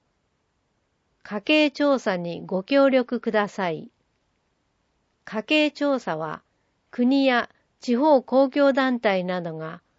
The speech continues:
国民の生活に関連する施策を検討する際の基礎資料を作るために行われます。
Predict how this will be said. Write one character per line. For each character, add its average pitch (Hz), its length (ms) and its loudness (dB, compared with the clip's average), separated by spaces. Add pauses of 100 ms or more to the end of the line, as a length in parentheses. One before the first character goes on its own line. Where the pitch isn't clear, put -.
(380)
国 285 320 0
民 277 260 2
の 277 140 0
生 277 260 0
活 277 300 -2
に 247 160 -2
関 254 320 -2
連 247 200 2
す 233 160 -8
る 220 160 -6
施 - 180 -16
策 226 420 -2
を 208 240 0
検 262 320 -4
討 254 200 2
す 240 140 -4
る 220 100 -6
際 208 360 -4
の 165 280 -10 (580)
基 - 100 -8
礎 285 240 0
資 285 200 -4
料 220 340 0
を 175 140 -2
作 - 260 -6
る 240 120 -2
た 202 160 -4
め 185 160 -4
に 165 300 -12
行 208 260 -2
わ 208 360 0
れ 180 120 -4
ま 170 200 -8
す。 - 240 -20